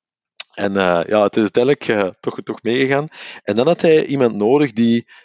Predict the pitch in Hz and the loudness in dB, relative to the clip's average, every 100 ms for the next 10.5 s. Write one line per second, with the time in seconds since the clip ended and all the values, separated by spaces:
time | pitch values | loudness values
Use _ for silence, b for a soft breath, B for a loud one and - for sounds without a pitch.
0 | b - 123 - 107 95 123 - 143 117 | b -4 -4 0 2 2 2 0 0 0
1 | 135 - - - 113 110 98 _ _ 120 | -4 -6 -8 -2 -2 -2 -8 _ _ -2
2 | 113 123 139 143 156 101 95 98 95 95 | 0 -2 -2 -4 0 2 4 2 0 -2
3 | 123 110 101 95 95 - 101 - 101 98 | 0 0 0 0 -2 -2 -2 -4 -4 0
4 | 101 - 107 104 98 98 - 92 85 110 | 0 0 0 0 -2 -4 -2 -2 0 -2
5 | 139 110 101 101 95 - 95 90 117 120 | -2 -6 -4 -2 -4 -2 -4 -2 -2 0
6 | 139 147 B B B B 101 101 101 101 | 0 -4 B B B B 0 2 2 2
7 | 101 101 95 92 90 101 117 - 123 117 | 0 -2 -2 0 0 -2 -2 0 2 0
8 | 104 95 90 87 90 - 104 95 90 87 | 0 -2 0 0 0 0 -2 0 0 0
9 | 87 87 87 87 87 85 80 90 110 131 | -2 -4 -4 -6 -8 -10 -6 -2 0 -2
10 | - 147 139 117 | -4 -2 0 0